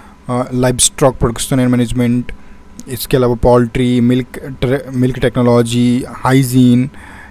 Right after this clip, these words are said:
इन सब से जुड़े हुए question आपके आएंगे,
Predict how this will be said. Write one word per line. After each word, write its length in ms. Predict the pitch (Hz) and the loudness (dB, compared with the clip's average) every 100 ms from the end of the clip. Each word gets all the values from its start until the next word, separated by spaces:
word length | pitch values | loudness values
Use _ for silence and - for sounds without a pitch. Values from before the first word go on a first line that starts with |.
| - | -2
इन 100 | 139 | -2
सब 240 | - 147 - | 2 2 4
से 220 | 175 156 | 4 6
जुड़े 200 | 135 135 | 6 8
हुए 160 | 131 | 8
question 340 | 131 123 - 123 | 6 4 2 0
आपके 380 | 113 - 139 190 - - | 0 -4 -4 -4 -10 -8
आएंगे, 460 | 113 110 110 185 | -2 0 0 -2